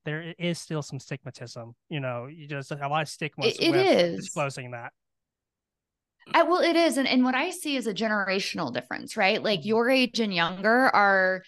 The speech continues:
Speaker 2: getting really good. Like, it, I mean, it's almost this, if you don't have a therapist, what's wrong with you, right? So there,
Speaker 1: <laughs>
Speaker 2: there is this, you know, I think often the pendulum swings. So it went, like, my age and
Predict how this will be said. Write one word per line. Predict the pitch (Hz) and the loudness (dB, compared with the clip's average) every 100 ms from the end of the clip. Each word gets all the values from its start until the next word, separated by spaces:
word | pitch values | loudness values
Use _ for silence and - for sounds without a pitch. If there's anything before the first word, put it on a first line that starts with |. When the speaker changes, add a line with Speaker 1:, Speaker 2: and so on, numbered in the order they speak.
| - _ _ | -20 _ _
Speaker 2:
getting | 247 247 208 | -6 -4 -4
really | 196 220 220 | -2 0 0
good. | 190 196 185 | 2 2 4
Like, | 185 | 2
it, | 208 190 | 2 2
I | |
mean, | 220 214 | 2 0
it's | 202 | -2
almost | 226 220 208 | 0 0 0
this, | 196 180 175 - - | 0 0 0 -6 -10
if | 175 | -10
you | 180 | -10
don't | 147 156 180 | -4 -2 -2
have | 147 151 | -4 -4
a | 135 | -2
therapist, | - 131 135 127 123 - | 0 2 2 0 0 0
what's | - - - | -2 -6 0
wrong | 117 92 | 0 0
with | 170 - | -4 -4
you, | 73 | -6
right? | 90 156 156 226 | 0 2 4 2
So | - 214 | 4 4
there, | 208 196 - | 6 4 4
Speaker 1:
<laughs> | |
Speaker 2:
there | 202 190 | 4 4
is | 208 226 220 | 6 4 4
this, | 226 202 - _ _ _ _ - | 2 2 -4 _ _ _ _ -4
you | 254 | 2
know, | 220 | 2
I | |
think | 226 277 - | 0 -6 0
often | 196 220 - 262 226 | 0 0 -6 -10 -6
the | 190 | -6
pendulum | - 196 202 185 180 165 | -6 -6 -4 -2 -2 -2
swings. | 160 - 175 156 123 - | -2 -2 0 0 0 2
So | 185 | 4
it | 165 | 4
went, | 190 170 | 4 4
like, | 175 170 | 2 0
my | 180 175 190 | 2 2 4
age | 139 185 180 | 2 0 -2
and | 165 | -4